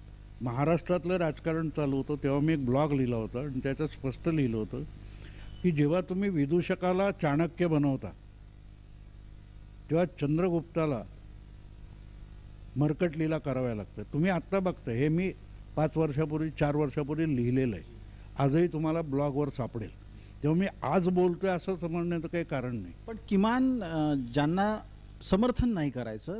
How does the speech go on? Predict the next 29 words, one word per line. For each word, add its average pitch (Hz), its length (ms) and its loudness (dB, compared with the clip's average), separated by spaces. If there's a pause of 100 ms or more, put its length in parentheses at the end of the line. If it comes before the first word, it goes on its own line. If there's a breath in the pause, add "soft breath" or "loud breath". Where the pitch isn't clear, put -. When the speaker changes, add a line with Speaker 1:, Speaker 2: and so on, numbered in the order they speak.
(140)
Speaker 2:
ती 214 120 2
माणसं 190 600 0 (140)
बहुसंख्याक 190 800 2
भारतीय 196 680 2 (120)
आनंद 165 360 4 (500 loud breath)
मिळवू 190 380 4
पाहत 202 320 0
असताना 202 380 -4
गप्प 143 380 -2
का 226 180 2
बसू 165 220 0
शकत 113 360 -8
नाहीत? 98 140 -12 (1040)
Speaker 1:
नाही, 233 140 4
गप्प 180 340 0
म्हणजे 240 260 4
त्यांना 214 280 2
असं 220 280 2
वाटतं 214 280 2
की 220 120 2
जीभ 180 300 2
दिले 202 260 4
की 202 120 2
टाळ्याला 190 400 4
लावलीच 202 300 4
पाहिजे. 117 380 -2 (1160)
आपण 180 360 2
बोललो 156 380 4
नाही 156 420 4